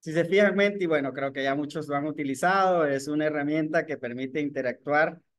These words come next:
eh, quizás de manera, ¿qué? virtual, pero también, eh, lo hace en el momento.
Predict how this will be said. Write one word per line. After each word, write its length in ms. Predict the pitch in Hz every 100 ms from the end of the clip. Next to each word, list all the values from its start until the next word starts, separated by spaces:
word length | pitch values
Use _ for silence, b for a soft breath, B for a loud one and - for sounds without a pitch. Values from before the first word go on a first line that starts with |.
| _
eh, 420 | 117 117 110 110 107
quizás 580 | 117 120 123 131 - _ _ _ _ _
de 160 | 131 131
manera, 880 | 131 127 135 143 156 151 127 117 - _
¿qué? 320 | - 147 - - _ _ _ _ _ _ _ _ _ _ _ 147
virtual, 680 | 160 160 160 165 156 180 185
pero 300 | 156 156 170
también, 640 | 170 156 156 165 180 175 _
eh, 300 | 139 131 127
lo 140 | 131 127
hace 220 | 131 170
en 100 | 165
el 120 | 156
momento. 760 | 147 143 160 165 160 160 165